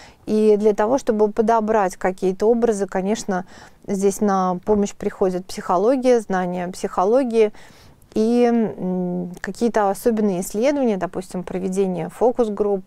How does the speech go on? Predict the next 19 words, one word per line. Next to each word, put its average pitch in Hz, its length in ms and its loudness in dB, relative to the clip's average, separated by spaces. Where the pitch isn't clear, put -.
э, - 680 -6
каких-то 170 560 -6
получения 190 520 0
обратной 170 480 -2
связи, 196 540 -2
исследования 185 640 -4
предпочтений 226 720 -2
аудитории 190 720 -6
и 220 80 -6
так 190 220 -4
далее. 165 360 -6
Э, 208 480 -2
здесь 269 300 2
попытка 262 500 0
сделана 247 400 4
на 233 140 4
этом 226 200 2
слайде 220 520 4
объяснить 220 880 0